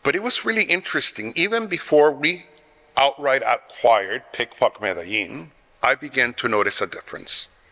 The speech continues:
And to be clear, <laughs> the great amount of that difference was the quality of their work and the amazing leadership that they had. But there was something, a little something extra in there. The final piece of the puzzle fell in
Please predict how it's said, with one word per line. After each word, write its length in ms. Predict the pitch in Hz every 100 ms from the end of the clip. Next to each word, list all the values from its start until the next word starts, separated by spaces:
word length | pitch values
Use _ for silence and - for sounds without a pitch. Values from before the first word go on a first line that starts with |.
| _ - - - - -
And 160 | 117 110
to 100 | 127
be 120 | 113
clear, 560 | - 170 185 135 156 226 285 - - -
<laughs> 480 | - _ _ - -
the 100 | 107
great 420 | - - 117 156
amount 400 | 135 123 123 123
of 120 | 123 117
that 200 | 98 120
difference 380 | 117 117 101
was 160 | 101 -
the 80 | -
quality 520 | - 107 117 107 113
of 160 | 98 -
their 120 | 92
work 400 | 107 165 - - - - - - -
and 260 | 107 104
the 80 | 107
amazing 520 | 101 110 117 - 107
leadership 520 | 104 117 110 - 98 -
that 180 | 90 -
they 100 | 92
had. 320 | - 104 -
But 140 | 98
there 100 | 143
was 160 | 160 151
something, 540 | - 165 170 - 165 139
a 80 |
little 300 | 117 131 185
something 480 | 165 - 131 127 117 -
extra 560 | 139 - - - 82 - _ _ _ _
in 220 | 120 107
there. 280 | 101 87 - _ _ _ _ _ - _ _ _ _ _ _ _ _ _ - - -
The 100 | 131
final 340 | 170 196 220
piece 300 | - 196 -
of 60 | -
the 80 | 165
puzzle 360 | 165 147 160
fell 260 | - 156 147
in 380 | 139 135 139